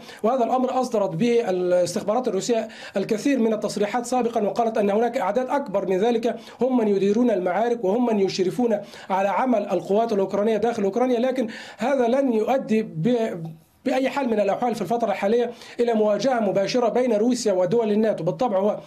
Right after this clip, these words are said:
تهديد خطير، هو اتهام جديد من جانب روسيا لبلدان الناتو بأنها متورطة بشكل مباشر داخل أوكرانيا، لكن لا ت-، لا أعتقد أن روسيا قد تقدم الآن على فتح جبهة جديدة مع بلدان الناتو في إطار ما يجري. هي تس-، تحاول بكل جهدها الآن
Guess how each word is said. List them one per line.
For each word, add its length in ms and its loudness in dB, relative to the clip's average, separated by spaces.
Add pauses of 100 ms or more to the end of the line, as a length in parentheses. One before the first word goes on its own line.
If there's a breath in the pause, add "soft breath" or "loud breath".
(160 loud breath)
تهديد 340 0
خطير، 360 0
هو 200 2 (220 loud breath)
اتهام 420 0
جديد 280 0
من 80 2
جانب 260 0
روسيا 240 0
لبلدان 300 0
الناتو 300 2
بأنها 420 0 (220 loud breath)
متورطة 600 2
بشكل 420 -2
مباشر 420 0 (300 loud breath)
داخل 300 0
أوكرانيا، 380 2
لكن 260 0
لا 180 2
ت-، 220 -4
لا 100 2
أعتقد 400 -2
أن 140 2
روسيا 260 0
قد 240 -4
تقدم 340 -2
الآن 300 0 (260 loud breath)
على 180 0
فتح 260 -2
جبهة 360 2
جديدة 240 0
مع 200 0
بلدان 320 0
الناتو 280 0
في 160 -2
إطار 300 -2 (220 loud breath)
ما 100 0
يجري. 260 0
هي 60 2
تس-، 240 -4
تحاول 440 -2
بكل 320 0
جهدها 320 2
الآن 260 0